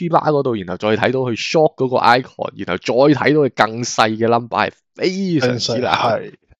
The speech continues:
Speaker 2: 係，係，真係成件事係。你記得佢嗰陣時候本身連呢個 icon 都冇，我記得有一段時間。
Speaker 1: 係啊，冇㗎，冇㗎。
Speaker 2: 連呢個 icon 都冇。
Speaker 1: 都係最近加㗎咋。
Speaker 2: 係。嗰陣時候當我滿心歡喜，
Speaker 1: 嗯哼。
Speaker 2: 嗰陣時候滿心歡喜佢哋會加啊嘛。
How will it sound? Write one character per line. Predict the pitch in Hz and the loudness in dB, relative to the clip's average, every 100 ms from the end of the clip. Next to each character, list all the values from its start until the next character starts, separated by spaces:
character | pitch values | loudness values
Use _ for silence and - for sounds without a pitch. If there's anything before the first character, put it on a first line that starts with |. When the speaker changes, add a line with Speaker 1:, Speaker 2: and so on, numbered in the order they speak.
| _ _ - | _ _ -16
Speaker 2:
係， | 117 120 - | -6 -4 -6
係， | - - 127 | -12 -16 -2
真 | 143 | 2
係 | 139 120 | 2 2
成 | 113 113 117 | 0 -6 -6
件 | 117 110 | -10 -8
事 | 113 107 | -8 -8
係。 | 113 - - - - _ _ _ _ _ _ - | -10 -14 -16 -20 -20 _ _ _ _ _ _ 0
你 | 156 | 4
記 | |
得 | 233 | 4
佢 | 240 196 | 4 2
嗰 | 175 226 | 4 4
陣 | 233 | 4
時 | 143 | 2
候 | 113 | 0
本 | 101 123 | 0 -4
身 | 143 202 | 0 0
連 | 156 113 | -2 -2
呢 | 170 | 0
個 | |
icon | 139 151 147 120 120 | 2 2 0 -4 -6
都 | 127 | -8
冇， | 110 | -8
我 | 120 | -12
記 | 113 120 | -6 -2
得 | 127 | 0
有 | 113 | 0
一 | |
段 | - - | -4 -14
時 | - | -4
間。 | - 233 | 4 6
Speaker 1:
係 | |
啊， | 240 | 6
冇 | 170 | 6
㗎， | 196 | 6
冇 | 170 | 4
㗎。 | 156 | 2
Speaker 2:
連 | 151 | 2
呢 | 156 143 | 2 2
個 | - | 0
icon | 156 135 120 120 | -6 -2 0 -2
都 | 117 | -6
冇。 | 110 _ _ | -10 _ _
Speaker 1:
都 | 262 208 | 4 6
係 | |
最 | - 165 | 6 4
近 | 139 113 | 2 0
加 | 135 131 | 0 -2
㗎 | 113 | -2
咋。 | 104 - | -6 -10
Speaker 2:
係。 | - 135 127 113 110 - _ _ _ _ _ | -6 -2 0 -2 -6 -12 _ _ _ _ _
嗰 | 170 226 | 0 2
陣 | |
時 | 156 | 2
候 | |
當 | 156 190 | 4 4
我 | 165 | 2
滿 | 127 143 | 0 -2
心 | 170 180 165 | -2 -4 -4
歡 | 180 165 | -4 -6
喜， | 120 110 131 | -4 -6 -6
Speaker 1:
嗯 | 131 | -10
哼。 | 160 - - | -14 -16 -2
Speaker 2:
嗰 | 165 233 | 2 2
陣 | 226 | 2
時 | |
候 | 123 | -2
滿 | 120 135 | -2 0
心 | 202 | 0
歡 | 185 196 | 0 -2
喜 | 143 | 0
佢 | |
哋 | 127 113 | -2 -4
會 | |
加 | 120 160 135 | -4 0 2
啊 | 127 127 | 2 0
嘛。 | 120 - | -2 -14